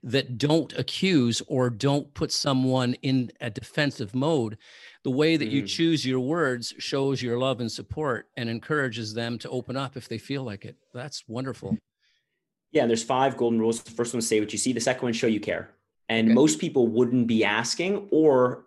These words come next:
Speaker 2: a lot of times, you know, you think there may be something going on, but you don't want to, you know, you don't know how to approach it, or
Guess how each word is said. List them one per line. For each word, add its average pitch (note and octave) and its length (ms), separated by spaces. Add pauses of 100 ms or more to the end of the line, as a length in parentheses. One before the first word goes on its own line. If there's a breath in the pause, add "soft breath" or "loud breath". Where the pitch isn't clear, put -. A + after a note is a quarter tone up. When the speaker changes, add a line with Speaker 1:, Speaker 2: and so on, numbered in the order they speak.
Speaker 2:
a A#2 80
lot A2+ 200
of - 100
times, A#2 400
you A2+ 80
know, A2 40
you G#2 160
think G#3 360
there C3 100
may A2+ 140
be A2+ 120
something A2+ 360
going G2+ 260
on, C3 240
but - 180
you A2 80
don't B2 320 (100)
want A#2 380
to, A2+ 460
you A2+ 60
know, A2 80
you A2 140
don't A2 140
know G#2 120
how C3 260
to C#3 80
approach C3 540
it, B2+ 120
or G#2+ 160